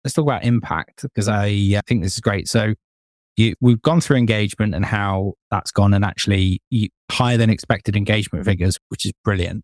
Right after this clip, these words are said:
How did you measure impact, and how do you think about impact for something like leadership? Because let's be honest,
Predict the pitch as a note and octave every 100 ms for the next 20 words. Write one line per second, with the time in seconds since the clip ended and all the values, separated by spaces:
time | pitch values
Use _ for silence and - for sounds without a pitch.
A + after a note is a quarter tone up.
0 | - - D3+ D3 C3+ B2+ A2 G#2+ G#2 G2+
1 | F2+ - F2 C#3 B2+ G#2+ - B2 G2 G2+
2 | - A#2 G2 F#2 - - - G2+ G2+ A2
3 | G#2 G#2 G#2+ A2 G#2 G2 - - A2 -
4 | G2+ - - _ _ _ _ - A2 -
5 | F#2+ F#2+ F2+ - -